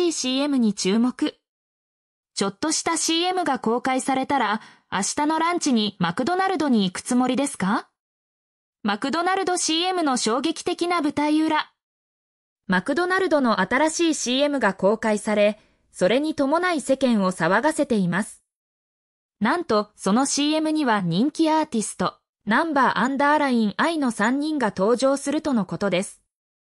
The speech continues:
ファンの間では大きな話題となっており、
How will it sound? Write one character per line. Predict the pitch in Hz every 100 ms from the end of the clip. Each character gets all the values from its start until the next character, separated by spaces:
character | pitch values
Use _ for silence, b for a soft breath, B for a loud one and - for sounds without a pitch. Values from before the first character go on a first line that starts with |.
| _ _ _ _
フ | -
ァ | 359
ン | 381
の | 311
間 | 254 254 240
で | 254
は | 226 202 -
大 | 214 359
き | 339
な | 277 202
話 | 180
題 | 196 247
と | 269
な | 254 269
っ | -
て | 220
お | 220
り、 | 202 208